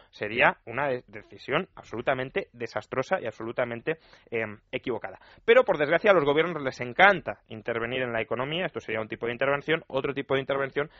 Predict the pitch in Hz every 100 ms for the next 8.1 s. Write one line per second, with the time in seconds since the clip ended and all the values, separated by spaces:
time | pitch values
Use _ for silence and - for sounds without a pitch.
0 | - - 143 - 151 151 127 120 - 127
1 | 123 143 - - 113 127 143 135 127 113
2 | 123 123 117 107 104 113 120 190 240 160
3 | 110 - - - 127 127 120 151 165 151
4 | 151 147 139 143 151 131 113 113 123 123
5 | 120 165 180 - - 110 120 117 123 120
6 | 143 123 104 110 120 123 113 104 95 113
7 | 110 110 110 110 139 147 180 117 104 104
8 | 113